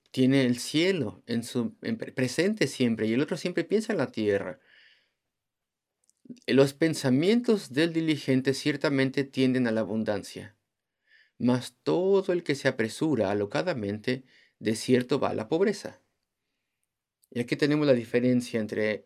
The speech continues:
ambos. Los pensamientos del diligente, evidentemente aquel que es concienzudo y es cuidadoso, y no se olviden que estamos hablando de una aplicación espiritual, eso es lo que nos interesa más. Hay que ser diligentes delante de Dios,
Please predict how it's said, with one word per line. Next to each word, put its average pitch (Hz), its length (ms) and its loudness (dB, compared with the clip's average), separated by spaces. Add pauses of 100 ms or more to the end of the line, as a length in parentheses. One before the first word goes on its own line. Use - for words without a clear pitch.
ambos. 104 640 -10 (400)
Los 123 140 -4
pensamientos 143 540 -4
del 131 120 -6
diligente, 104 760 -6 (960)
evidentemente 123 880 2
aquel 113 220 -4
que 123 100 -8
es 120 60 -8
concienzudo 117 960 -4
y 113 80 -2
es 110 100 -10
cuidadoso, 117 720 -4 (160)
y - 80 -6
no 202 120 2
se 247 120 0
olviden 117 460 0 (800)
que 131 320 2
estamos 127 500 0
hablando 127 380 2
de 123 80 0
una 131 160 0
aplicación 120 580 -4
espiritual, 120 480 -2
eso 139 140 -4
es 190 60 0
lo 196 100 -2
que 165 100 -2
nos 139 140 -2
interesa 120 360 0
más. - 280 -8 (360)
Hay 120 140 -2
que 135 100 -8
ser 131 160 -2
diligentes 135 640 0
delante 110 380 -2
de 107 120 -2
Dios, 101 460 -6